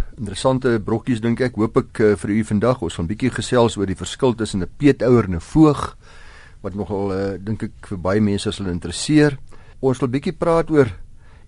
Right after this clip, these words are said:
iemand wat klaar dat 'n omroep hier by die R S G sê dat hulle jou hoofligte aanskakel bedags. Sal bietjie vir u sê wat die reg daaroor te sê het. Eh, en dan wil ek ook weer vir u weer waarsku dat u moet in sekere gevalle, as u geld uitleen, moet u eers registreer. Anders dan gaan u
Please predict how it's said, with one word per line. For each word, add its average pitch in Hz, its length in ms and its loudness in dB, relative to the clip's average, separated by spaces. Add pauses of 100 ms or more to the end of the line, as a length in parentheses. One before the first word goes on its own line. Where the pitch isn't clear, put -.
iemand 156 280 2
wat 131 200 0
klaar 160 240 2
dat 127 160 2
'n - 40 -2
omroep 135 360 0
hier 123 200 2
by 120 80 4
die 110 160 0
R 127 180 2
S - 100 -6
G 131 300 6 (680)
sê 139 220 2
dat 120 180 0
hulle 113 180 2
jou 110 180 4
hoofligte 120 380 4
aanskakel 92 640 0 (680)
bedags. 101 560 -2
Sal 101 100 -8
bietjie 95 260 -8
vir 104 140 -8
u 92 40 -6
sê 113 200 0
wat 98 100 -2
die 98 120 0
reg 104 220 -2
daaroor 107 360 0
te 110 100 -12
sê 127 260 0
het. 139 200 -4 (520)
Eh, 98 300 -4
en 110 80 -4
dan 110 120 0
wil 147 100 0
ek 156 160 -4
ook 175 180 -2
weer 147 300 -2
vir - 160 -8
u 131 300 0
weer 127 220 2
waarsku 123 560 2
dat 101 220 0
u 104 80 -2
moet 107 220 -4
in 107 100 -2
sekere 143 300 -2
gevalle, 127 480 2
as 90 160 -2
u 104 60 -6
geld 170 320 0
uitleen, 113 320 0
moet 104 160 2
u 107 100 0
eers 127 200 0
registreer. 110 600 0
Anders 123 220 -4
dan 135 120 0
gaan 117 140 -2
u 110 340 0